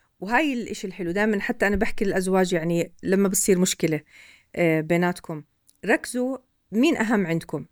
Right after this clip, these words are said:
إنه أنتوا تطلعوا ربحانين من هذا الخلاف ولا العلاقة نفسها إنها تدوم. فدائمًا مهم جدًا إن نحكي كم مهم العلاقة بالنسبة لنا. فهل ال-، ال-، الخلاف هاد مثلًا بيستاهل إنه إحنا نستغني عن العلاقة عشانه؟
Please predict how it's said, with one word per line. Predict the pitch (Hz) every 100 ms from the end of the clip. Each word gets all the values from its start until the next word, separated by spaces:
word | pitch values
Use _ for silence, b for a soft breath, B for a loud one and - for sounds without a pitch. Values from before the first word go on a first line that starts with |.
| _
إنه | 190 202 247
أنتوا | 330
تطلعوا | 269 294 277 226
ربحانين | 233 - 196 220 247 233
من | 190
هذا | 196 190 185
الخلاف | - 175 175 247 - -
ولا | 196 311 320 320 - - -
العلاقة | 202 180 220 - - 185
نفسها | 190 - 165 139 -
إنها | 170 160
تدوم. | 151 151 165 _ _ _ _ _ _ _ _
فدائمًا | - 214 254 277 247 226
مهم | 208 214 277
جدًا | 240 196 180 -
إن | 180 180
نحكي | 214 - 202 b b -
كم | 302
مهم | 311 247 220 269 233
العلاقة | 196 196 220 220 170
بالنسبة | 170 160 - -
لنا. | 160 160 - b b b
فهل | - 196 294
ال-، | 277 220 -
ال-، | 202 190 190 -
الخلاف | 190 214 226 226 -
هاد | 196 185
مثلًا | 180 175 170 170
بيستاهل | 165 - - 185 190
إنه | 175 175 175
إحنا | - 185 175
نستغني | 175 - 175 - 180 175
عن | 160
العلاقة | 165 147 165 160 160
عشانه؟ | 147 - 160 165